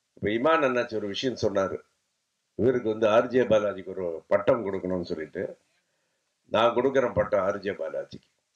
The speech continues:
ஆர் ஜே பாலாஜி யார் தெரியுங்களா? சவுத் இந்தியன் அமீர் கான். Give a big hand to ஆர் ஜே பாலாஜி. ஏன்னா ஒவ்வொரு படத்துலயும் பாத்தீங்கன்னா ஒவ்வொரு வித்தியாசமா இருக்கும்.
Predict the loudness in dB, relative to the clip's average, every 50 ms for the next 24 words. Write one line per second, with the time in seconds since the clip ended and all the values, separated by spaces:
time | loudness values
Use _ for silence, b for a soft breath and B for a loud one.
0 | _ _ _ _ _ 2 4 4 4 4 2 2 2 4 6 6 6 6 4 2
1 | 0 2 2 2 2 0 -2 -4 -4 -2 0 0 0 0 -2 -6 -10 _ _ _
2 | _ _ _ _ -2 2 4 4 6 6 4 2 0 -2 -4 -2 0 0 2 2
3 | 2 0 -4 -6 -2 0 2 2 2 0 -2 -4 -6 -6 -6 -8 -12 -20 _ _
4 | _ _ -4 0 2 2 2 2 2 0 2 4 4 4 4 4 4 6 6 6
5 | 4 4 2 2 4 4 4 4 2 0 -2 -6 -14 _ -20 -18 -16 -14 -14 -14
6 | -16 -18 -16 -14 -14 -14 -14 -18 -20 -20 -20 -20 -20 _ -16 -4 0 2 4 4
7 | 4 2 2 2 2 0 0 -2 -2 2 6 8 8 8 8 6 4 4 4 4
8 | 4 4 2 2 2 2 4 4 4 4 2 2 4 6 6 6 6 4 4 4
9 | 2 2 4 6 6 6 4 4 2 2 2 2 0 -6 -10 -14